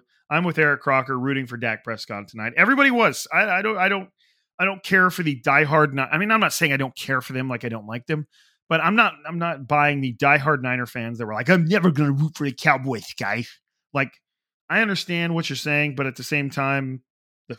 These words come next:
Cowboys just did the forty-niners a massive favor. Now, can the forty-niners take advantage of it? Four more games. Um, Antshar, bit of a come down after the Eagles game. I agree, absolutely.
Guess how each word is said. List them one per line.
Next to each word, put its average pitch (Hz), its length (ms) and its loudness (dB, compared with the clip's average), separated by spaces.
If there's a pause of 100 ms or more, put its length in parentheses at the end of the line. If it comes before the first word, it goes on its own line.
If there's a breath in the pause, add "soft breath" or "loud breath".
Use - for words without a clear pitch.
Cowboys 135 520 -2
just - 340 -6
did 120 180 -6
the 113 80 -8
forty-niners 110 760 -6
a 107 60 -12
massive 104 500 -8
favor. 90 380 -14 (400)
Now, 123 180 -6
can 131 160 -12
the 123 60 -8
forty-niners 131 580 -6
take 131 180 -4
advantage 143 400 2
of 185 120 4
it? 208 120 0 (160)
Four 110 140 -12
more 135 180 -6
games. 156 480 -6 (520)
Um, 135 420 -4
Antshar, 139 720 2 (800)
bit 240 160 4
of 269 100 4
a 247 80 0
come 208 360 -4
down 120 260 0
after 127 220 -2
the 131 80 2
Eagles 127 260 0
game. 98 340 -10
I 175 120 0
agree, 202 240 2 (180)
absolutely. 139 560 -6